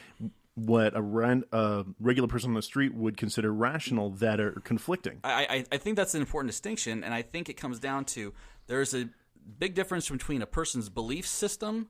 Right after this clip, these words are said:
Speaker 2: which facts are filtered through, and facts themselves.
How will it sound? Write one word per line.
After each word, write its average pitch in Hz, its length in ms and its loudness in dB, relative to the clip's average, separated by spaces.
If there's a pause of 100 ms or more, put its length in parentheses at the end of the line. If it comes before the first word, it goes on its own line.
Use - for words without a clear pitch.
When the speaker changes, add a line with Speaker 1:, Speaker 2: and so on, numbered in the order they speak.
(480)
Speaker 2:
which 127 240 -2
facts 131 320 4
are 120 60 -4
filtered 143 480 -6
through, 151 440 -2 (260)
and 127 160 -4
facts 120 320 2
themselves. - 680 -4